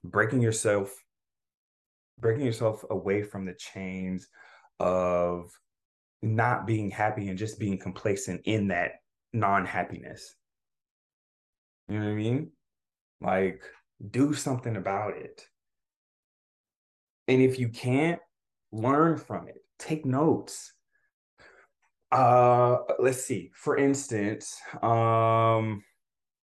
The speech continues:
for me, my old car, um, I had a, a, a beautiful, I think, what was it, two thousand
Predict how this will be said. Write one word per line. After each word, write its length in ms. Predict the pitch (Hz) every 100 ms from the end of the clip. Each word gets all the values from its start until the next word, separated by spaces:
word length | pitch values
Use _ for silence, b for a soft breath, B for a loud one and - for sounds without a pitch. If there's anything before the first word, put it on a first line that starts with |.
| _ _ _ _ -
for 180 | 131 113
me, 680 | 113 120 127 127 127 123 120
my 400 | 107 107 107 -
old 300 | 123 123 -
car, 320 | 95 82 - _ _ b b b b
um, 280 | 98 101 98
I 80 | 110
had 300 | 117 110 104
a, 580 | 98 95 92 85 101 95 -
a, 60 | 92
a 300 | 92 90 90
beautiful, 1200 | - 131 147 135 110 - 104 98 95 92 92 95 -
I 80 | 101
think, 360 | 107 92 - - - _ _ _ _ _ _ _ _ _ _ _ _
what 140 | 117
was 200 | 95 90
it, 100 | -
two 120 | - 113
thousand 1300 | 107 107 98 95 90 87 80 87 87 90 87 90